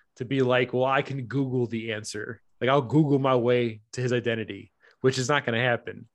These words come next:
you know, but that's what people think. So, um, you have all these nerds get together. And I shouldn't call them nerds. And, uh, that's, they're, they're very nice people, I'm sure. I'm sure they bathe regularly and have known the touch of a woman. Yeah, so they, again, episode four, they get into, like, this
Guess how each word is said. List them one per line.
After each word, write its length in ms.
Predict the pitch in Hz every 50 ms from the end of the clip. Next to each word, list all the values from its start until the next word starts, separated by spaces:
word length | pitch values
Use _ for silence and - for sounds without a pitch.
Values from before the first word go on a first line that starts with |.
| _ _ -
you 100 | 117 117
know, 100 | 120 123
but 140 | 107 110 - -
that's 160 | 139 139 127
what 80 | 131
people 180 | 143 143 117 113
think. 400 | - - 127 104 - - - - _ - - - - - - _ _ _
So, 500 | - - - 139 127 120 120 117 117 117 113 110 - _ _ _ - -
um, 220 | 127 120 120 123
you 80 | 120 131
have 100 | 135 139
all 80 | 135
these 160 | 135 127 117
nerds 320 | 123 135 131 131 131 123 -
get 120 | 127 -
together. 340 | - 113 110 120 117 117 117
And 80 | 113 127
I 60 | 139
shouldn't 240 | - - 185 160 -
call 160 | 143 135 127
them 100 | 117 110
nerds. 240 | 101 101 101 101 107
And, 180 | 107 107 107
uh, 280 | 110 113 117 117 110 - 113 113 - -
that's, 300 | - 107 98 - - - _ -
they're, 260 | 120 110 107 110 110
they're 100 | 104 120
very 180 | 123 131 135 135
nice 180 | 120 110 110 -
people, 260 | - 113 113 - 104
I'm 80 | 104 104
sure. 380 | - - 107 - - - - _ _ _ _
I'm 80 | - 107
sure 200 | 98 - 143 135
they 120 | 127 127
bathe 420 | 123 113 - 120 117 120 120 117 117 - - - - _ _ _ _ _ _ _ _ -
regularly 680 | - 117 113 113 113 113 113 113 117 113 113 113 113 110
and 220 | 104 101 104 104 101 _ _ _ _ _ _ _ _
have 220 | - 117 110 104 - - _ _ _ _ _ _ -
known 440 | - 117 123 123 127 131 131 127 120 -
the 80 | 127
touch 240 | - - 127 127 -
of 80 | 117 110
a 60 | 117
woman. 340 | 113 113 110 113 110 113 113 _ _ _ _ _ _
Yeah, 160 | - 180 180 165
so 140 | 170 170
they, 240 | 165 160 165 160 160
again, 460 | 165 165 147 160 143 131 127 123 127 - _ -
episode 280 | 165 147 - 170 156
four, 180 | - - 156 151
they 60 | 147 -
get 120 | 143 147
into, 240 | 147 143 127 - 139
like, 200 | 127 135 127 -
this 260 | 127 127 120 - -